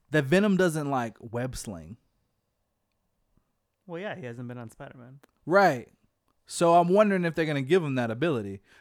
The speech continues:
Speaker 1: And normally, I mean, he doesn't actually web sling. He just kinda whips his black licorice around and, like, uses it as a web.
Speaker 2: Right.
Speaker 1: But in this movie, he just jumps. Like, he, he's, he moves like the Hulk, honestly. Like, he's just jumping from building to building.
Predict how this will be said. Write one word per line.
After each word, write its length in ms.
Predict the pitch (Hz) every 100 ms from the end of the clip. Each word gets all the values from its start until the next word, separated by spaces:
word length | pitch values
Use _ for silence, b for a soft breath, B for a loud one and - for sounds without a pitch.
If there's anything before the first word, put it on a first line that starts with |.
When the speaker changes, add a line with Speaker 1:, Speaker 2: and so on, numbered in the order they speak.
| b
Speaker 1:
And 140 | 190
normally, 420 | 233 247 196 170
I 40 | 170
mean, 140 | 165
he 80 | 165
doesn't 300 | 190 180 160 -
actually 400 | 156 - 139 127
web 240 | 139 139
sling. 380 | - 131 120 117
He 100 | 120
just 240 | 117 120
kinda 380 | 139 127 113 107 _ _ _ - -
whips 320 | 123 143 -
his 140 | 127 107
black 400 | - 127 120 - -
licorice 640 | 123 135 127 117 - - - -
around 560 | 120 120 117 113 113
and, 140 | 117 117
like, 160 | 110
uses 460 | 104 120 139 127 127
it 160 | 139 -
as 220 | 139 143
a 60 | 147
web. 580 | 156 165 165 156 165 - _
Speaker 2:
Right. 300 | 143 135 110 _ _ _
Speaker 1:
But 260 | 123 147 131 -
in 220 | 147 147
this 280 | 170 - -
movie, 400 | - 143 135 127
he 140 | 117 127
just 280 | 127 120 -
jumps. 760 | 92 117 113 - - - - -
Like, 140 | 98
he, 120 | 107
he's, 280 | 104 113 123 120 B B B
he 120 | 202
moves 320 | 190 285 294
like 200 | 196 165
the 80 | -
Hulk, 440 | - 160 151 - -
honestly. 580 | 123 143 107 - 90 98
Like, 180 | 101 -
he's 180 | 147
just 240 | - 156 107
jumping 580 | 95 123 139 113 104 101
from 220 | 120 107
building 480 | 107 123 120 113 110
to 80 |
building. 520 | 101 110 107 95 92